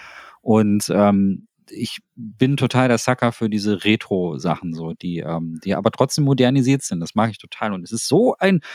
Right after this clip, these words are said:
also dieses Jahr sind so viele Sachen dann auch rausgekommen, die diese Richtung gehen. Da gibt's auch sehr viel mehr, ähm, was in diese Re-, was, was so einen ähnlichen Vein auch irgendwie hat. Und da werden wir nächstes Jahr auch ein paar Titel sehen, die auch tatsächlich, ähm,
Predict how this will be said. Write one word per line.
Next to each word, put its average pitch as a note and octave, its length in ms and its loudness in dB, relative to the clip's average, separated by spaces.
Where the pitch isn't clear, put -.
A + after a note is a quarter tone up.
also A#2+ 180 4
dieses D3 340 2
Jahr C#3+ 200 4
sind A#2+ 120 2
so B2+ 140 2
viele D#3 240 -2
Sachen A#2+ 340 0
dann A#2 140 2
auch F2+ 240 0
rausgekommen, G2 540 0
die F2+ 80 -2
diese F2+ 180 -6
Richtung F#2+ 300 -8
gehen. - 220 -14
Da E2 80 -14
gibt's - 240 -14
auch E2+ 280 -4
sehr G2+ 220 -4
viel G#2 160 -2
mehr, F#2+ 320 0
ähm, G2+ 600 4
was G2+ 180 0
in G#2 140 0
diese F#2+ 240 -4
Re-, F#2+ 200 0
was, E2+ 300 -6
was F#2 220 -2
so F#2 140 -2
einen F2+ 120 0
ähnlichen G2+ 480 0
Vein B2+ 240 4
auch C3 160 -2
irgendwie A#2+ 320 2
hat. C3 160 2
Und A2+ 80 0
da G2 160 0
werden G2 220 2
wir G2+ 80 2
nächstes G2 340 -2
Jahr F2+ 140 -2
auch F2+ 140 -4
ein F#2 100 -6
paar F#2+ 160 -2
Titel F2+ 280 -8
sehen, F#2 220 0
die F2+ 80 -6
auch E2+ 160 -8
tatsächlich, - 580 -10
ähm, E2+ 440 2